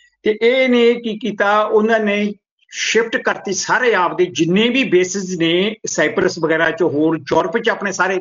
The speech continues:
ਕਰਤੇ। ਇਹ ਸਾਰਾ ਅਰਬ ਕੰਟਰੀ ਦੇ ਨੇੜੇ ਤੇੜੇ ਦੇ ਜਿਹੜੇ ਵੀ ਇਹਨਾਂ ਦੇ ਬੇਸਿਸ ਸੀ,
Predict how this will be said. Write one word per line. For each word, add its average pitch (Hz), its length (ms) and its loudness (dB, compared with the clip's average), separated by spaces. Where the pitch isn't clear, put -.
ਕਰਤੇ। 151 380 -2
ਇਹ 196 40 -2
ਸਾਰਾ 220 360 -2
ਅਰਬ 233 260 -2
ਕੰਟਰੀ 233 380 -2
ਦੇ 208 140 2
ਨੇੜੇ 202 340 0
ਤੇੜੇ 196 300 0
ਦੇ 202 140 2
ਜਿਹੜੇ 196 360 2
ਵੀ 214 340 -2
ਇਹਨਾਂ 208 280 2
ਦੇ 208 140 2
ਬੇਸਿਸ 180 520 0
ਸੀ, 175 320 -4